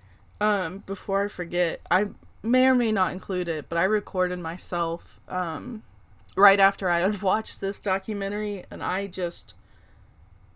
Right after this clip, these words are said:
I was sobbing. It was so hard to watch. Um, and so that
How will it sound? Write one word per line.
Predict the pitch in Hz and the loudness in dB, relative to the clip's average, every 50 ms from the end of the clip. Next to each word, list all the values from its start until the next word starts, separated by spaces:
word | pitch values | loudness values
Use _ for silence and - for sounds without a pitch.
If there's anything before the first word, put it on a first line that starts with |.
| - - - | -14 -4 0
I | 175 180 208 | 2 2 4
was | 190 160 170 - | 2 0 -2 -6
sobbing. | - - - 180 156 170 175 - 117 101 104 104 - | -8 -4 2 4 4 4 4 2 -2 -10 -10 -10 -8
It | - 180 | -6 -4
was | 185 190 185 | -4 -4 -6
so | - - 196 190 196 196 | -6 -2 0 0 0 0
hard | 185 196 185 190 185 185 | 0 -2 0 0 -2 -4
to | - 190 | -6 -6
watch. | 165 160 160 156 160 160 151 - - - - - - - - - - | -6 -4 0 2 2 2 2 -2 -6 -12 -18 -18 -18 -20 -18 -12 -8
Um, | 185 170 - 123 - 208 214 - - - - - - - - - - - - - _ - - - - - - - - - - - - - - _ - - - - - - - | -6 -6 -6 -8 -8 -10 -12 -14 -16 -20 -20 -20 -20 -20 -20 -20 -20 -20 -20 -20 _ -20 -20 -20 -20 -20 -20 -20 -20 -20 -20 -20 -20 -20 -20 _ -20 -20 -20 -20 -20 -10 -4
and | - 208 214 220 | 0 0 0 0
so | - 220 208 202 190 185 - - _ - | 0 0 0 2 2 0 -2 -4 _ -6
that | 185 196 196 202 202 185 - | 0 4 6 6 6 4 0